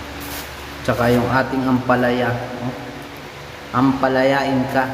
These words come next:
Tsaka rice. Ating rice. Rice. Kain tayo, mga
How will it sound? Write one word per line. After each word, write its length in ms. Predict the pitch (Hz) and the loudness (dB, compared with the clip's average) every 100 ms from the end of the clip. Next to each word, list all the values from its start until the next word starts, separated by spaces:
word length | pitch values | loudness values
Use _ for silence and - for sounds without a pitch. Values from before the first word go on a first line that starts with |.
| - - - - - - - - - - - | -6 -10 -12 -14 -14 -14 -14 -14 -14 -10 -4
Tsaka 320 | 120 123 127 | 2 4 6
rice. 480 | 147 147 131 - - - - - - - - - - - - - - - - - - - - | 4 2 0 -2 -2 -2 -2 -4 -6 -10 -14 -16 -16 -18 -16 -16 -16 -16 -16 -16 -16 -14 -6
Ating 400 | 104 117 120 123 | -4 -2 2 6
rice. 560 | 123 127 135 135 113 - - - - - - - | 6 6 6 2 0 -2 -4 -4 -4 -6 -8 -6
Rice. 640 | 107 110 110 104 101 95 - - - - - - - - - - - - - - - - - - - - - - - - - - - - - - - - | -2 0 0 -2 -4 -6 -6 -6 -4 -6 -6 -8 -10 -10 -14 -14 -14 -14 -14 -14 -14 -14 -14 -14 -14 -14 -14 -14 -14 -12 -8 -6 -6 -8 -8 -8 -8 -6
Kain 280 | 98 104 98 | -4 -2 2
tayo, 240 | 120 120 | 4 4
mga 300 | 120 120 117 | 4 4 4